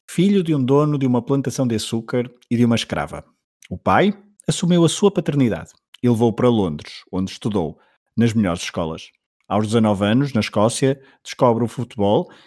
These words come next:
e chega a uma das grandes equipas do final do século dezenove, catapultando-o para a seleção escocesa e tornando-se assim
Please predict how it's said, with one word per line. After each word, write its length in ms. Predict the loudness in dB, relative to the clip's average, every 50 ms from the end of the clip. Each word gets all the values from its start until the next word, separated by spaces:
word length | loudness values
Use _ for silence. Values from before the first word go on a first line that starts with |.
| _ _ -4
e 60 | -4
chega 240 | 0 0 0 2 2
a 40 | 2
uma 200 | 4 4 2 2
das 180 | 2 2 0
grandes 320 | 0 0 2 2 0 0 -2
equipas 380 | -6 -4 -6 -4 -2 -2 -2
do 80 | -2 -2
final 320 | -2 -2 -2 0 -2 -2
do 100 | -4 -4
século 300 | -4 -4 -4 -4 -4 -4
dezenove, 400 | -2 -2 -2 -2 -2 -6 -12 _ _ _ _ _ _
catapultando-o 840 | -8 -6 -6 -6 -2 -2 -4 -2 0 0 0 2 0 -2 -6 -8 -12 _ -20 _ _
para 140 | -2 -2 0
a 20 |
seleção 380 | 0 0 -2 -4 -2 2 0 0
escocesa 600 | 0 -2 -8 -10 -4 -4 -2 -2 -2 -6 -6 -8 -8 _ _ _ _ _
e 60 | -4 0
tornando-se 500 | 0 2 2 4 2 2 2 0 -2 -2
assim 440 | -2 -2 2 4 4 4 4 2